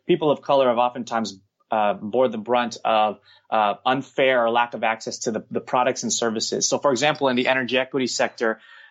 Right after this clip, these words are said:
there is, uh, th-, the multitude of growing clean energy technologies, whether it's electrification, um, and other clean technologies that are being constantly innovated on. O-,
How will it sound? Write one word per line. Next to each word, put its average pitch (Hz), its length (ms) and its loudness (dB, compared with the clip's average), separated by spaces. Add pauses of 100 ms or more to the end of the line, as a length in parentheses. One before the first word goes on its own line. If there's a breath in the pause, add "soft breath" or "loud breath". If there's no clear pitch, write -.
there 165 220 4
is, 160 300 -2
uh, 120 400 2
th-, 127 240 -8
the 127 160 -4
multitude 156 600 0
of 117 260 -2
growing 139 360 0
clean 156 240 -4
energy 131 320 2
technologies, 120 880 0
whether 113 240 2
it's - 180 -6
electrification, 127 1080 -2 (340 soft breath)
um, 107 320 2
and 113 100 -4
other 120 220 -2
clean 135 300 -4
technologies 120 800 0
that 113 120 2
are 110 60 0
being 110 480 -2 (100)
constantly 156 640 0
innovated 120 440 2
on. 104 200 2 (720 loud breath)
O-, 123 240 -6